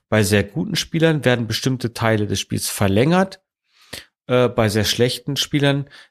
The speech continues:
werden Teile verkürzt oder ganz rausgenommen, ohne dass sie merken, dass da was fehlt. Ja, das ist aber eine Sache des Spieldesigns vorweg. Und das können wir halt im Spiel Brandon Darkmoor machen. Und das empfehlen wir auch immer allen unseren Kunden,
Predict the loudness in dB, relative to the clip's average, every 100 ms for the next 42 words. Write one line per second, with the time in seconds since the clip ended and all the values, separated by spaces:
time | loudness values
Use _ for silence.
0 | _ 0 2 0 0 0 -2 -4 -2 0
1 | 2 0 -2 0 0 0 0 0 2 2
2 | 2 0 0 0 0 2 2 2 0 0
3 | 2 0 0 -4 -2 0 0 -2 -2 -6
4 | -6 _ _ -8 -4 -4 -6 -16 -18 _
5 | -4 0 2 2 2 0 -2 -4 -2 0
6 | 2 2 4 2 2 -2 -2 0 2 0
7 | -4 _ _ _ -20 -20 -8 -4 0 0
8 | 2 2 4 4 2 2 -2 -2 -2 0
9 | 0 0 0 0 0 0 0 2 0 -2
10 | -2 -4 -4 -4 0 2 2 2 2 2
11 | 0 -4 -2 0 0 0 0 -2 -2 -4
12 | 0 0 0 -2 -4 -6